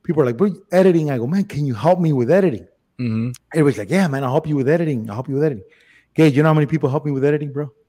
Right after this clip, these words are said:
Speaker 2: None?
Speaker 1: Zero.
Speaker 2: <laughs>
Speaker 1: So, <laughs> so I had to take my happy, positive self to the Apple Store.
Speaker 2: Mm.
Speaker 1: And I sat there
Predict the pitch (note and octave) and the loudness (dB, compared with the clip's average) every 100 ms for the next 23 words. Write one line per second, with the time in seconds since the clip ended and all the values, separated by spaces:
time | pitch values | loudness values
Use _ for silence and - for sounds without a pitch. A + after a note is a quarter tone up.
0 | _ _ _ - - A2 C#3 D#3+ A2+ G#2 | _ _ _ -20 -8 -4 -2 -4 -8 -2
1 | C3+ A2 G#2 - _ - A#3+ - A#3+ C4+ | 0 0 -4 -12 _ -4 -2 0 0 -2
2 | - - - A#3+ G4 - C4+ - B3+ C4 | -2 0 2 2 0 -2 -8 -6 -4 2
3 | A3+ - A#3 F#3 G4 B4 - F#3+ A3+ G#4+ | 4 4 4 2 0 -6 -6 0 2 2
4 | - G3+ G3 - G3 F3+ - F3+ D3+ C#3+ | 0 -6 -6 -8 -12 -10 -2 2 4 4
5 | D3+ C#3+ G3 G3 F#3 - F3 D#3+ A#2+ - | 2 4 4 4 2 2 4 4 2 -10
6 | _ - _ A#2+ A#2+ A#2+ A2+ D3+ E3 D#3+ | _ -20 _ -4 -2 -2 0 2 2 0
7 | - D3+ E3 D3+ D3+ C#3 - D#3 F3+ - | -4 0 2 2 -2 -4 -4 -6 -6 -10
8 | - _ _ _ _ _ - C3+ A#2+ B2+ | -16 _ _ _ _ _ -2 0 2 2
9 | C#3+ - D3+ - F#3 G3 - _ _ A#2 | 2 0 -6 -4 -4 -4 -8 _ _ -10
10 | A2 F#2+ F2+ _ _ - A#2+ A#2+ A#2 - | -8 -8 -12 _ _ -10 -6 -4 -6 -2
11 | G3 F3+ C3+ A2+ - | -2 -2 -2 -2 -2